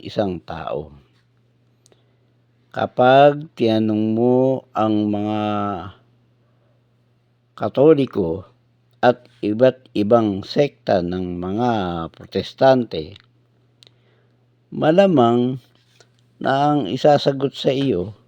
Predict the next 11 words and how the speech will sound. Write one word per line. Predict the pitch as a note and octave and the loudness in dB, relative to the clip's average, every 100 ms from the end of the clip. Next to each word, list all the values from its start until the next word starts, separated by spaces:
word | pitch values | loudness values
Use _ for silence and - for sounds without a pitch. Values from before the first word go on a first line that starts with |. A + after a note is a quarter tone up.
| _ _ _ _ _ _ _ _ _ | _ _ _ _ _ _ _ _ _
ay | - C3 D3+ D#3 E3 D#3+ | 0 4 6 4 2 -2
si | - - A#2+ G#2 | -8 -2 2 4
Jesus | G2 - D3 D3+ D#3 - - - - _ _ - | 2 -2 0 0 -2 -10 -14 -18 -20 _ _ -4
ang | F#2+ F2+ D#2+ D2+ | -2 -2 -6 -4
Diyos. | F#2 D2+ - - - _ _ _ _ _ _ _ _ _ _ _ _ _ _ _ _ _ _ _ _ _ _ _ _ _ _ _ _ _ _ _ - | -4 -4 -8 -18 -20 _ _ _ _ _ _ _ _ _ _ _ _ _ _ _ _ _ _ _ _ _ _ _ _ _ _ _ _ _ _ _ 4
Pero | F3 E3+ D#3 C#3 B2+ A#2+ | 8 8 6 2 0 0
para | - D#3 D#3 | 6 6 6
naman | D3 C#3 C#3 E3 C3+ B2+ B2+ | 4 2 4 4 4 4 0
sa | B2 B2+ | 0 0
mga | A#2+ B2 B2 A#2+ A2+ G#2+ G2 F2+ D#2 - F2 _ _ _ _ _ _ - | 0 0 0 0 0 -2 -4 -6 -10 -12 -18 _ _ _ _ _ _ -6
Muslim, | A#2 A2+ - C#3 D3+ G2 G2 | -4 -4 -2 2 2 0 -4